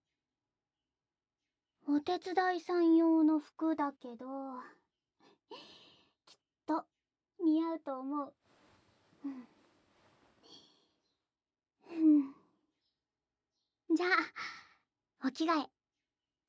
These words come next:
しよっか。パジャマ脱がすね。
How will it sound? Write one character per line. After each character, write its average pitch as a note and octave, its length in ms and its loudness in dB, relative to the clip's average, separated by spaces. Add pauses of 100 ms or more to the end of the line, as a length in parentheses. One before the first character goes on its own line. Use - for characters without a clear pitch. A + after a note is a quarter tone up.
し - 120 -6
よ D#4+ 80 -2
っ - 20 -8
か。 - 260 -6 (1700)
パ G#4 140 2
ジ A4 80 -2
ャ G#4+ 40 2
マ C#4+ 220 0
脱 A3+ 160 -4
が D4 100 0
す D4 120 -6
ね。 D4 320 -2